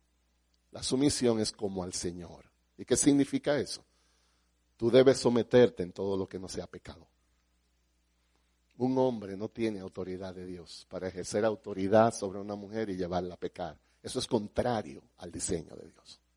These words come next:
¿Ok? Dice el verso veintitrés, "¿Por qué? ¿Por qué las casadas deben estar sujetas a su propio marido? O porque el marido es la cabeza de la mujer, así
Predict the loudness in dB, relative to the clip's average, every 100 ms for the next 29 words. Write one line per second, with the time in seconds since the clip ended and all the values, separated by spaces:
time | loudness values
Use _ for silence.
0 | _ _ -12 -12 -12 _ _ _ _ _
1 | -6 -4 0 0 2 0 2 4 4 4
2 | -2 -4 -6 -6 0 2 2 -4 -6 -6
3 | -12 _ _ _ _ _ _ -4 -4 2
4 | 6 6 4 -2 -2 -2 0 0 0 -2
5 | -2 -2 -4 -10 -12 -10 -10 -12 -16 -20
6 | -16 -14 -12 -14 -10 -8 -8 -10 -20 _
7 | _ _ 2 2 4 0 2 -2 0 0
8 | 0 -4 -8 -8 -10 -14 _ _ -8 -6
9 | -6 -6 -8 -6 -4 0 0 -2 -6 -8
10 | -4 -4 -4 -8 -18 -20 _ _ _ _
11 | _ _ 4 4 4 2 4 2 0